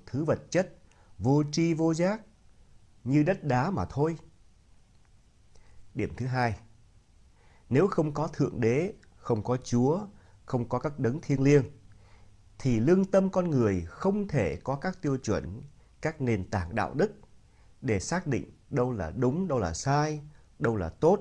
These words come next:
đâu là xấu, đâu là thiện, đâu là ác. Lương tâm sẽ chẳng khác gì một thứ cảm xúc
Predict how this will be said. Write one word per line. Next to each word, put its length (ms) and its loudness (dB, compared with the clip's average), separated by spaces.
đâu 120 -4
là 160 -4
xấu, 500 2
đâu 120 -2
là 200 -2
thiện, 340 -4
đâu 120 -4
là 120 -4
ác. 300 -2
Lương 300 4
tâm 240 4
sẽ 220 -6
chẳng 220 -2
khác 220 -4
gì 220 0
một 220 -4
thứ 260 -4
cảm 200 -4
xúc 200 -6